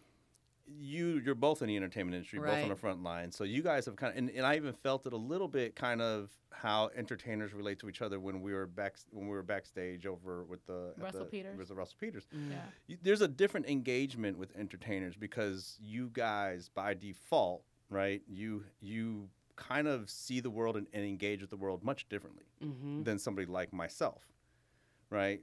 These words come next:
Speaker 1: Because that's just your career. That's <laughs> what you do. You've broken through those comfort zones that majority of people have. So it is, uh, it is something that I, I think about.
Speaker 2: Yeah. I think,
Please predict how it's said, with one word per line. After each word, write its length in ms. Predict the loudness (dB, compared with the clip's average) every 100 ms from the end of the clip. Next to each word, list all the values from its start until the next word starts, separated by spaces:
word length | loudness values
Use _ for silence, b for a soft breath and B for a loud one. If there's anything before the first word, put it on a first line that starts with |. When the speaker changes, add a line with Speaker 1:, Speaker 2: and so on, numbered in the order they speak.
| -8
Speaker 1:
Because 300 | -2 0 4
that's 180 | 2 2
just 220 | -6 -8
your 100 | -10
career. 580 | -8 -6 -4 -4 -6 -6
That's 300 | -4 -4 -4
<laughs> 220 | -6 -6
what 240 | -8 -10 -10
you 80 | -8
do. 220 | -2 0
You've 260 | 0 -4 -6 2
broken 340 | 4 4 0
through 260 | -2 0 2
those 200 | 2 0
comfort 400 | 0 0 0 -2
zones 360 | 0 0 0 0
that 180 | -2 -2 -10
majority 640 | -8 -6 -6 -2 0 0
of 40 | -4
people 160 | -8
have. 160 | -8 -10 _ _ B B B B B B
So 300 | 4 6 6
it 100 | 4
is, 240 | 0 -2
uh, 160 | -4 -2
it 80 | 0
is 140 | 0
something 280 | 0 0 2
that 120 | 4
I, 120 | 4 2
I 80 | -4
think 240 | -4 -6 -8
about. 260 | -10 -12 -20 -20 -16
Speaker 2:
Yeah. 240 | -8 -6 -8 -12 _ B B B B
I 120 | -4
think, 400 | -2 -6 -6